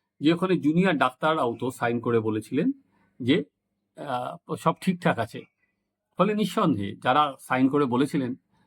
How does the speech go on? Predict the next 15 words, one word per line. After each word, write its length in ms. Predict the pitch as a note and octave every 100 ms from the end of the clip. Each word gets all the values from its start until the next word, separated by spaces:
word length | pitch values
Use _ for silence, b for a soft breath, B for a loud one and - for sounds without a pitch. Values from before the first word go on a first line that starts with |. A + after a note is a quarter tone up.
| _
তারাও 260 | - B2 C3
তো 120 | D3
স্ক্যানারে 400 | C3 C3+ C3 C#3
থাকবে, 360 | B2 D3 A2+ G#2+ -
কেন 220 | B2+ C3
সাইন 240 | A#2+ A#2+
করে 180 | A#2 A#2+
বলেছেন, 440 | A2 A2 A2+ A2 G#2 -
এখন 280 | A#2+ C3+
কি 160 | B2 A#2+
হলো, 280 | A2 G#2 - _ _ _ _
সেই 200 | - C#3
জিনিসটা 440 | A#2+ B2 B2 A#2 A#2 _ _ _ _
তারাও 280 | A#2+ A2+ A2
তো 240 | - A#2